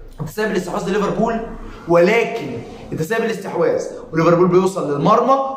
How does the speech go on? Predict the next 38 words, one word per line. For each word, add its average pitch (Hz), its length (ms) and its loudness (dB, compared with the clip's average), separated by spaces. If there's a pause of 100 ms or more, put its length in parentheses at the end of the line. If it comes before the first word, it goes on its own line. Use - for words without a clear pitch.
وليفربول 175 480 4
بيضيع، 202 540 4 (300)
ليفربول 185 380 2
بيهدف 185 640 2
فيك 269 360 0 (200)
وانت 233 280 2
مش 165 160 0
بتعمل 214 340 2
المرتدات 180 840 -2 (200)
كما 208 260 0
قال. 196 440 0 (760)
كان 156 100 -6
كل 190 220 4
مرتده 165 320 2
ليفربول 165 360 2
كان 151 140 0
بي-، 135 160 -2
آه، 131 260 0
توتنهام 170 320 2
بيحاول 170 320 4
يعملها 294 800 2
كان 165 160 2
بت-، 156 240 -4
بتتعطل - 580 0 (200)
سواء 160 300 2
من 165 60 0
نص 185 160 0
الملعب 220 360 2
او 170 60 0
مدافعين. 170 540 0 (460)
اللاعب 208 320 4
الصغير 202 280 -2
اللي 214 100 -2
اسمه 190 180 -2
ويليامز 220 380 2
ده 208 160 -2
لاعب 220 480 2
تقيل، 196 680 0